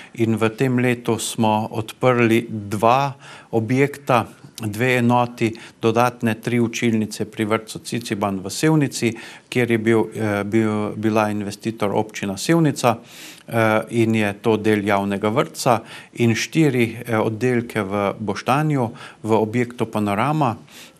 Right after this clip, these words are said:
kjer pa smo, eh, prišli do partnerstva, do najema prostora. Zasebni investitor je, eh, ta objekt uredil kot vrtec, občina ga je pa v, eh,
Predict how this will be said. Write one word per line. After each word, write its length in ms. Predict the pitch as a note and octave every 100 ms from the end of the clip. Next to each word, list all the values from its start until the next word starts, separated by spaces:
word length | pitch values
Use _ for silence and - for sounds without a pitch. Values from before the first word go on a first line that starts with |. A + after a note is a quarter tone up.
| -
kjer 160 | - C3
pa 140 | - A#2
smo, 480 | - A#2+ A2+ A2
eh, 220 | - G#2+ G#2
prišli 440 | - G#2 - A#2 A2+
do 80 |
partnerstva, 1040 | - A#2+ C#3 - C#3+ B2+ - A#2+ A2 G#2 -
do 140 | A2
najema 480 | G2+ A2 A#2 B2 A#2
prostora. 680 | - G#2+ G2+ - C#3+ C#3 A#2 - - -
Zasebni 520 | A#2 A2 B2 A2+ A#2
investitor 640 | A2+ G#2+ A2 A#2 A2+ A2
je, 180 | G#2+ G#2
eh, 40 | - - A2+ G#2+ G2+ G2+ G2+ G2+
ta 120 | - G#2+
objekt 400 | G#2 A2 G#2 -
uredil 440 | G2+ G2+ A2+ E3+ D#3+
kot 200 | - -
vrtec, 500 | C3+ D3+ C#3 - - - - -
občina 440 | A#2+ A#2+ - A#2+ G#2+
ga 100 | A2
je 40 | G#2+
pa 160 | A2
v, 280 | G#2 A2
eh, 40 | A#2